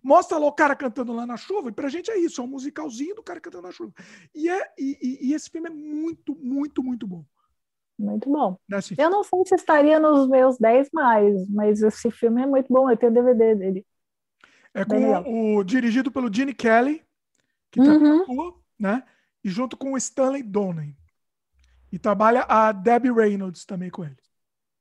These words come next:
Speaker 2: Sim, é um filme clássico, maravilhoso.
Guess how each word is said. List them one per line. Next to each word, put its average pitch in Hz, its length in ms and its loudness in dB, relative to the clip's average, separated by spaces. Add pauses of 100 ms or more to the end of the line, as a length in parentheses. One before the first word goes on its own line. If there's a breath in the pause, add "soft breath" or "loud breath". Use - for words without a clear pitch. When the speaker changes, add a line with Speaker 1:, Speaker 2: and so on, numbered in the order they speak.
(120)
Speaker 2:
Sim, 220 420 0
é 202 40 -8
um 202 60 -8
filme 226 420 -4
clássico, - 580 -4
maravilhoso. 202 680 -4